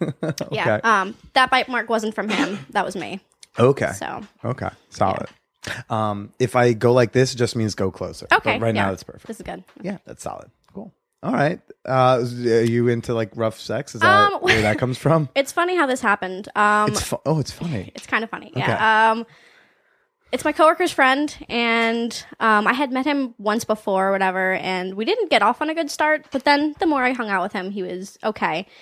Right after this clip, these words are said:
Speaker 1: And they came over to my house, and I cooked them dinner or whatever, just because nobody ever comes over my house. I'm just like, "Yay, people, company." Um, so <laughs> they come over, and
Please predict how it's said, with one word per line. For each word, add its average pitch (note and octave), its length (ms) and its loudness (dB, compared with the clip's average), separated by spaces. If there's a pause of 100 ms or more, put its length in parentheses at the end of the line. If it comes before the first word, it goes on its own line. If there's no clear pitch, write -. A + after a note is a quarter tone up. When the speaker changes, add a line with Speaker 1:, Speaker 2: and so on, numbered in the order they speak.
(280)
Speaker 1:
And A#3+ 560 2 (760)
they C4+ 160 4
came E4 180 2
over E4+ 140 2
to F4+ 40 0
my F4+ 60 2
house, C#4+ 280 2
and C4 60 -2
I - 20 0
cooked D4 180 0
them C#4 140 0
dinner A#3+ 240 2
or - 20 2
whatever, A3 340 0
just G#3+ 180 -14
because G3+ 440 -8
nobody F#3 240 -8
ever F3+ 140 -8
comes F#3 180 -12
over F3 100 -14
my F#3 60 -12
house. G#3 220 -8
I'm A#3 40 -10
just C4+ 120 -8
like, F#4 100 -4
"Yay, D#5 260 6
people, C5 280 2
company." A4+ 480 -2 (500)
Um, A3+ 580 0
so B3+ 540 4 (300)
<laughs> - 320 -20
they C#4 260 2
come A4+ 300 0
over, A#3+ 340 2
and G#3 580 -6